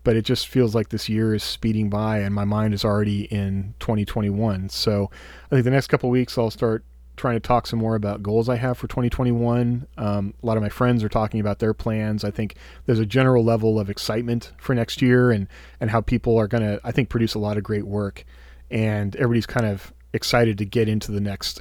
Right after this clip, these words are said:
phase, <laughs> you know, especially as we can hopefully move out of this pandemic. And, um, for me, at least, I'm really appreciating and looking forward to being able to spend time with people again, 'cause that's something I've missed a lot. Um,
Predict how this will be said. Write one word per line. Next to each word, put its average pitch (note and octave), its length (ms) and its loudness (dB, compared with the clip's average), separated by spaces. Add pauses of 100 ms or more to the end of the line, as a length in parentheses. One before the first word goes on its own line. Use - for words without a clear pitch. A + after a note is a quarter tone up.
(120)
phase, G2 640 -4
<laughs> - 40 -16
you C3+ 200 2
know, C3+ 140 2 (600)
especially B2+ 420 0
as A2+ 160 -2
we A#2+ 100 -2
can A#2 120 -6
hopefully A2+ 280 0
move G#2+ 200 0
out G#2 180 -2
of G2 80 -4
this G2+ 240 -4 (140)
pandemic. G#2 640 -2
And, F#2+ 180 -4 (580)
um, A#2 280 4
for C#3+ 140 2
me, F3 160 10
at D#3+ 80 8
least, C3+ 280 2
I'm B2+ 140 2
really B2 300 2 (1080)
appreciating C3+ 640 4
and A2 100 0
looking A2+ 220 0
forward A2 320 2
to G#2 60 -2
being G#2+ 180 0
able G#2 160 -2
to G2+ 60 -2
spend G#2+ 280 -4
time G#2 440 -4
with A2 160 -6
people G#2 320 -2
again, G2 340 -6
'cause - 160 -8
that's G#2+ 160 -2
something G2+ 320 -4
I've F#2+ 180 -6
missed G2+ 420 -4 (380)
a G#2 60 -2
lot. G2 360 -2 (220)
Um, G2+ 400 -4